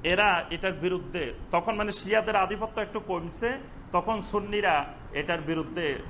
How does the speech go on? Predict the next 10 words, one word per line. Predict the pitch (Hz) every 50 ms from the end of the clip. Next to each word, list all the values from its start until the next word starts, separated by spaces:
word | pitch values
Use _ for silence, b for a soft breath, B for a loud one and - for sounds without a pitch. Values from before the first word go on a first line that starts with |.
| - - - - - - - - - - - -
তখন, | - 156 156 160 160 151 135 120
আহ, | - - - - - - - 139 139 139 135 - 127 139 - - - - 147
ওলামায়ে | 156 156 151 156 147 147
কেরাম | 139 147 147 147 143 139
এটার | 131 151 151
বিরুদ্ধে | 143 156 147 143 123 160 143
কথাবার্তা | 151 143 147 151 151 151 147 - 151
বলা, | 139 147 147 143 139 131 123 123 - - - - 110
বই | 120 139 156 165 160
লেখা, | 156 151 143 143 147 135 131 120